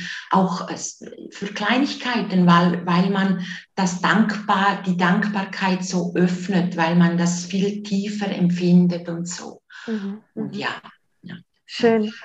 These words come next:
Speaker 2: Vielen, vielen Dank, Conny, für
Speaker 1: Gerne.
Speaker 2: all deine Antworten, fürs Teilen, für deine Offenheit. Ich fasse jeweils zum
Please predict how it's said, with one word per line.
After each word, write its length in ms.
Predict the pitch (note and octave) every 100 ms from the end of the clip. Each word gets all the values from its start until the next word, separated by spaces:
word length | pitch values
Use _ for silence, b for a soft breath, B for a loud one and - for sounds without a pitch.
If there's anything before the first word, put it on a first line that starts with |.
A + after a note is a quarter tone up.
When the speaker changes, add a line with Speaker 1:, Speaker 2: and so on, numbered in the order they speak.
| B B B -
Speaker 2:
Vielen, 420 | - C4+ E4 D4+
vielen 380 | C#4+ C#4 D4 B3
Dank, 400 | G#3 B3+ - -
Conny, 480 | G#3+ G3+ B3+ F4 -
für 220 | - A#3
Speaker 1:
Gerne. 680 | A3+ G#3 G3 G3 - - - - -
Speaker 2:
all 260 | - G#3+ C4
deine 400 | B3 A3+ A3+ -
Antworten, 600 | G3 C4+ - A3 A3 A3+
fürs 260 | A3+ G3+ -
Teilen, 480 | G#3 F#3+ A3+ A#3 G3+
für 140 | A#3
deine 360 | F#3+ F#3+ - -
Offenheit. 680 | B3 - G3+ D#3 D#3+ C4+ - _ b b b b b _ b _ _ -
Ich 180 | C4 -
fasse 320 | D4+ D#4 D4
jeweils 320 | C4 A#3+ A#3+
zum 160 | A#3+